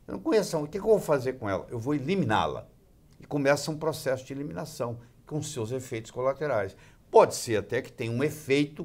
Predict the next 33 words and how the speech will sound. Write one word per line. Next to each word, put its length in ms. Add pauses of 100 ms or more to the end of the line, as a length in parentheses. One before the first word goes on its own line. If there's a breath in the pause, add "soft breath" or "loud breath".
que, 100
parecido 720
com 80
aquilo 240
que 80
você 160
quer, 380 (440 soft breath)
mas 220
você 240
há 100
de 140
convir 580 (380 soft breath)
que 80
quando 240
você 160
abre 220
uma 160
bula 340
de 100
um 60
remédio, 580 (420 soft breath)
se 220
tem 440
vinte 380
linhas 420
lá 160
dizendo 460
quanto 280
que 60
o 60
remédio 400
é 20
bom, 380